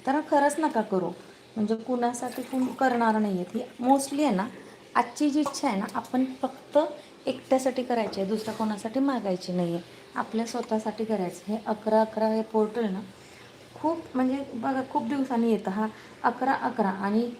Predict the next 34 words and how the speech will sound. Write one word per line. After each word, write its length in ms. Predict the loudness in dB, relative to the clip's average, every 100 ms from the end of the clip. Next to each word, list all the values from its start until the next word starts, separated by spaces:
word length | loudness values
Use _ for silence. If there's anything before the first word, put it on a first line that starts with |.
| -4
प-, 120 | 0
दोन 240 | 4 4 4
हजार 280 | 2 0 -2 -6 -16 -20 -10 0
पंचवीस 580 | 2 2 0 -2 0
आहे 120 | 0 0
ना 60 |
हा, 180 | 0 -2 -4 -12 -20 -20 -20 -20 0
तर 60 | 0
हा 240 | 2 0
परत 300 | 0 0 -2 -2
तुम्हाला 300 | 0 2 2
नाही 120 | 2 2
मिळणार. 360 | 2 2 2 -2
तसं 180 | -6 -6 -2
तर 60 |
अकरा 320 | 0 2 2 0
अकरा 240 | 2 0 -2 -10 -20 -4
ये, 220 | 2 2 0 -10 -20 -4
दरवर्षीच 640 | 6 10 10 8 6 0 4
येतो, 260 | 4 2 -6 -8 -10 4
पण 160 | 6 6 4 -12 -18 -20 -20 -20 -20 -4 2
जो 160 | 4
एक 220 | 4 2 -2
प्रत्येक 500 | -4 -4 -8 -6 -6
एक 120 | -8
वेळ 340 | -2 4 6 6
आणि 160 | 4
काळ 280 | 2 2 2
असते 320 | 2 -2 0
ना, 100 | 0 0 -4 -18 -20 -14 -10
ती 60 | -2
खूप 220 | 0 6
महत्त्वाची 500 | 6 6 -2 -4 -6
असते. 280 | -12 -14